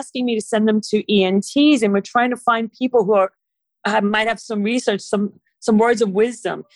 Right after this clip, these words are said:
Some people are wondering if using nasal anti-inflammatory drugs like nasal steroids would help. But quite honestly, that's still to be determined. You know, when we have kids that have mono,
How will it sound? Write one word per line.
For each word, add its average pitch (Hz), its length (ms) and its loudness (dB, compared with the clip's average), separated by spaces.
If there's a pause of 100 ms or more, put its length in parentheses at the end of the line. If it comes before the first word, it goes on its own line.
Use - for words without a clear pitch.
Some 220 220 -2
people 226 300 0
are 202 200 4
wondering 208 420 -2
if 196 120 -4
using 196 360 2
nasal 180 480 2
anti-inflammatory 185 1160 -2
drugs 175 280 -4
like 170 100 -12
nasal 175 280 -6
steroids 247 580 0
would 185 100 -2
help. 175 260 -2
But 185 220 -4
quite 214 160 -2
honestly, 233 400 -4
that's 196 180 -2
still 214 280 -4
to - 120 -16
be 214 120 2
determined. 208 560 -2 (160)
You 240 100 0
know, 214 140 0
when 220 120 2
we 254 120 2
have 294 240 -2
kids 240 340 -2
that 220 160 0
have 202 380 -2 (280)
mono, 208 600 -2